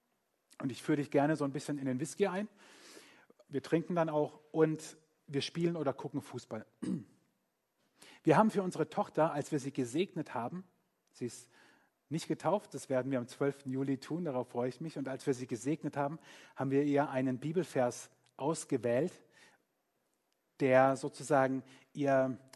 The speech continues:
ja, wie soll man sagen, wie so eine Art Motto sein soll, der sie begleiten soll. Und der steht in Psalm sechzehn, Vers elf und lautet: „Du, Gott,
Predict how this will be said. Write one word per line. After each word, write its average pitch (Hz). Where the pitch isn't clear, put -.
ja, 135
wie 147
soll 147
man 143
sagen, 139
wie 135
so 147
eine 143
Art 135
Motto 127
sein 123
soll, 120
der 120
sie 131
begleiten 120
soll. 110
Und 139
der 139
steht 147
in 147
Psalm 131
sechzehn, 143
Vers 135
elf 143
und 135
lautet: 156
„Du, 180
Gott, 117